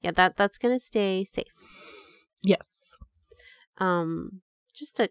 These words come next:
Speaker 1: couple of other interesting things I want to point out. Um, you guys,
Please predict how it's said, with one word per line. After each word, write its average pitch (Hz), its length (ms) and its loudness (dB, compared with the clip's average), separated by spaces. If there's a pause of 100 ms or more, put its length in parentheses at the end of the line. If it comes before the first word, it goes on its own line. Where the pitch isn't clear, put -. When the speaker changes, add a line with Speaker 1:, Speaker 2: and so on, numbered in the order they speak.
Speaker 1:
couple 240 260 0
of 190 100 2
other 185 300 4
interesting 190 520 -2
things 175 600 -2
I 190 80 0
want 185 240 -2
to - 80 -16
point 190 320 -4
out. 175 420 -4
Um, 185 320 -4
you 196 220 -2
guys, 196 640 2